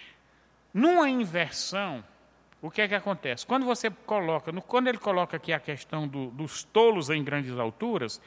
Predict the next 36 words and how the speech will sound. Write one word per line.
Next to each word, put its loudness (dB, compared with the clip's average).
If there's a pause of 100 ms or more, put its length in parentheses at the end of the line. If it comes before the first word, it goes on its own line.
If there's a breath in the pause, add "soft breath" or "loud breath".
(280 loud breath)
quer 8
dizer 6
aquelas 6
pessoas 0
que -2
não 2
têm 0
nenhuma 4
preparação 2
pra 0
aquilo, -4
elas 0
estão 0
no 0
lugar 4
errado. 2 (1700 loud breath)
E -2
quando 4
ele 2
fala 2
aqui -6
que -6
os -2
ricos 0
sentados -2
em -8
lugar -6
baixo, -2
ele 0
não 0
tá 0
falando -2
do -4
rico -8
corrupto, -6
não. -6